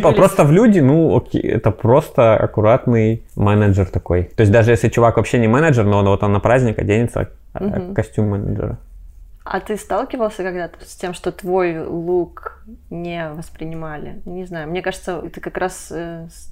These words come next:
Speaker 2: такого возраста, что ты мог пройти вот эти вот неприятия вн-, своей внешности средой.
Speaker 1: Мне, может, повезло, не знаю. Но это же ещё были девяностые, и,
Speaker 2: Да.
Speaker 1: ну, там был свой, как бы,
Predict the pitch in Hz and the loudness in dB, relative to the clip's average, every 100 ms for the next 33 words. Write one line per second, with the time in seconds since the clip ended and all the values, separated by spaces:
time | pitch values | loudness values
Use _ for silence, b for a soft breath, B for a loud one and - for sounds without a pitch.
0 | - - 165 190 170 175 165 220 214 - | -16 -14 -8 -6 -4 -4 -2 -2 -4 -8
1 | 185 - 185 - 190 180 - - 165 165 | -10 -8 -10 -4 -4 -4 -8 -10 -10 -10
2 | 175 160 156 160 - 156 160 - - - | -8 -8 -10 -16 -14 -12 -12 -14 -20 -16
3 | - 180 170 170 170 160 156 147 147 160 | -6 -6 -4 -4 -2 -4 -6 -14 -12 -12
4 | - - 156 151 160 202 - 214 - 165 | -14 -14 -12 -10 -10 -10 -12 -16 -16 -10
5 | - B - - - - 175 156 156 160 | -10 B -14 -16 -12 -6 -6 -4 -8 -10
6 | b b b b b b b b - 107 | b b b b b b b b -6 0
7 | 120 135 123 120 - 113 110 107 107 127 | 2 2 2 0 0 2 4 4 4 4
8 | 127 107 107 95 - - - 131 147 147 | 4 2 2 0 -4 -2 0 2 4 2
9 | 151 135 123 117 123 131 127 123 - - | 4 4 4 4 2 2 2 0 -4 -2
10 | 110 107 104 104 - 110 202 185 - - | 2 2 2 0 2 4 4 2 -4 -12
11 | - - 139 135 123 120 147 151 120 113 | -20 -2 2 4 4 6 6 4 2 2
12 | 123 117 - 95 98 95 92 - - | 4 4 4 2 4 4 4 2 -2